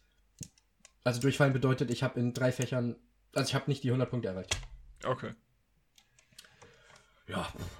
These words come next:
Speaker 1: also ich bin mir relativ sicher mittlerweile, dass ich mein Abitur absolvieren werde in diesem Jahr.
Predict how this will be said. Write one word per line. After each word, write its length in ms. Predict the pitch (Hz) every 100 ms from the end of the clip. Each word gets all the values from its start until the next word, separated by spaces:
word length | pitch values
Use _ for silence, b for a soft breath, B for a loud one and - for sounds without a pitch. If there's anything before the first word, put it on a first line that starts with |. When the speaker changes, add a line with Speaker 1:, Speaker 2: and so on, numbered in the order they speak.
| -
Speaker 1:
also 220 | 127 135
ich 220 | 143 - -
bin 300 | 156 151 143
mir 140 | 135
relativ 420 | 143 131 123 127
sicher 300 | - 143 143
mittlerweile, 500 | 135 131 123 123 123
dass 160 | 120 120
ich 120 | 117
mein 120 | 120
Abitur 500 | 110 110 - 113 113 113 _ _
absolvieren 560 | 113 110 110 110 104 98
werde 260 | 117 147
in 100 | 151
diesem 220 | 151 151 147
Jahr. 220 | 151